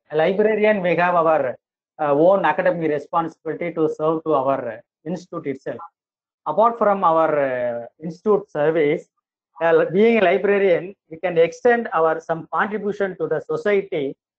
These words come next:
for development. That is called a social, corporate, and responsibility.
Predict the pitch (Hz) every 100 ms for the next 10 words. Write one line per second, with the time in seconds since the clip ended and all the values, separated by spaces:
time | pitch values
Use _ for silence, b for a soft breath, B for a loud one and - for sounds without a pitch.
0 | _ 160 156 139 _ _ - 180 208 208
1 | 160 120 _ _ _ _ _ _ - -
2 | 175 240 240 196 196 254 - 196 196 214
3 | 208 170 175 185 190 156 147 - 160 151
4 | 131 127 - 110